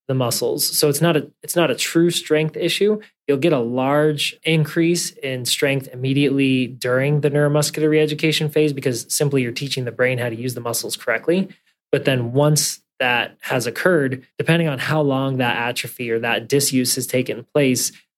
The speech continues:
then you begin a more actual rehabilitative process in terms of, like,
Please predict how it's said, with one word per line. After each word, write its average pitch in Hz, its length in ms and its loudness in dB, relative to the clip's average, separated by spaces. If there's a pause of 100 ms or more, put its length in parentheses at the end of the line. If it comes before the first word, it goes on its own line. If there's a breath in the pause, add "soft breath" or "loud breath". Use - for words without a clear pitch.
(140)
then 139 200 2
you 131 120 2
begin 123 320 0
a 117 40 -6
more 117 520 -2 (180)
actual 123 480 0
rehabilitative 117 800 0
process 117 400 -2
in 120 80 -8
terms 117 280 -4
of, 110 80 -10
like, 110 280 -2